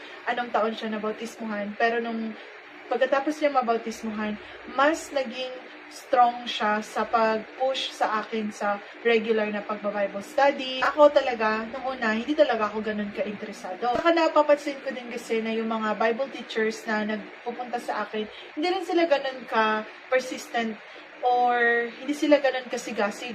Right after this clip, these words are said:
Hindi sila talaga pabalik-balik, hindi sila consistent sa pagbisita. So ako, wala rin naman akong pakialam. Pero mayroon ako naging Bible teacher na talagang masigasig. And siya talaga yung tumayong pangalawang nanay ko. Naging sobrang close talaga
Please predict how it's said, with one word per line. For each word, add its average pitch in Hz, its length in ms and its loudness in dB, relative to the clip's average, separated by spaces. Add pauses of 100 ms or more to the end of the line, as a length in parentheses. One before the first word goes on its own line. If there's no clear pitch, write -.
(440)
Hindi 262 320 -8
sila 269 240 0
talaga 233 400 4
pabalik-balik, 226 800 0
hindi 233 160 -6
sila 214 260 -4
consistent 240 600 -8
sa 226 80 -2
pagbisita. 214 640 0
So 262 160 -2
ako, 262 320 4
wala 302 160 2
rin 226 160 2
naman 190 160 -2
akong 202 240 -4
pakialam. 208 480 -4
Pero 277 400 6 (400)
mayroon 311 240 6
ako 302 80 4
naging 247 320 -4
Bible 233 320 0
teacher 220 400 -4
na 202 160 -2
talagang 220 480 0
masigasig. 208 640 -6 (320)
And 247 400 2 (160)
siya - 240 -2
talaga 269 240 0
yung 262 240 2
tumayong 226 400 0
pangalawang 220 480 2
nanay 208 320 0
ko. 214 240 -2
Naging 214 240 -4
sobrang 240 400 0
close 220 160 -2
talaga 214 320 -2